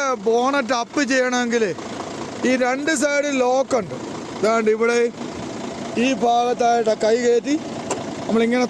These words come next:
തുറക്കണം. അതുപോലെ ഇവിടെ ഉണ്ട് കേട്ടോ. രണ്ട് ലോക്ക് ഓപ്പൺ ആക്കിയാലേ നമുക്ക് ബോണറ്റ് തുറക്കാൻ ഒക്കൂ. ഇതാണ്ട് എന്നിട്ട് പിന്നെ ഇങ്ങനെ അപ്പ് ചെയ്താൽ മതി.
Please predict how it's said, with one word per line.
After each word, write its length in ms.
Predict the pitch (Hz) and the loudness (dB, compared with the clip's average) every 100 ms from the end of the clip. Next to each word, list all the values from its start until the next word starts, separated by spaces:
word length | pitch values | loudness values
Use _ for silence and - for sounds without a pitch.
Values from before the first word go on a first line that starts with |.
| 233 | 0
തുറക്കണം. 380 | 208 202 160 120 - - - - - - - - - - - 202 | 0 0 -2 -4 -8 -8 -8 -10 -10 -10 -10 -8 -8 -8 -6 -2
അതുപോലെ 280 | 233 277 285 262 | 2 2 2 0
ഇവിടെ 240 | 262 302 285 | 2 4 2
ഉണ്ട് 120 | 226 220 | 0 0
കേട്ടോ. 240 | 247 247 160 - - - - - - - - - - - 208 | 2 0 -2 -4 -6 -6 -8 -8 -8 -8 -8 -8 -8 -2 0
രണ്ട് 240 | 220 262 285 | 0 2 2
ലോക്ക് 280 | 269 269 262 254 | 2 2 2 2
ഓപ്പൺ 240 | 262 269 262 | 2 2 2
ആക്കിയാലേ 420 | 254 240 269 269 285 | 2 2 2 2 2
നമുക്ക് 300 | 269 254 254 247 | 0 0 2 2
ബോണറ്റ് 360 | 233 240 247 262 | 2 2 0 0
തുറക്കാൻ 340 | 233 220 208 214 | 0 0 0 0
ഒക്കൂ. 140 | 160 151 | -2 -2
ഇതാണ്ട് 260 | 175 208 165 - - - - - - 208 | 0 0 0 -6 -4 -2 -2 -6 -4 -2
എന്നിട്ട് 300 | 226 269 285 262 | 0 0 0 0
പിന്നെ 220 | 262 302 330 - - - - - - - 233 | 2 0 -2 -8 -8 -8 -8 -8 -8 -2 2
ഇങ്ങനെ 200 | 247 262 247 | 2 2 0
അപ്പ് 140 | 233 | 2
ചെയ്താൽ 240 | 254 233 214 | 2 4 0
മതി. 160 | 165 | -2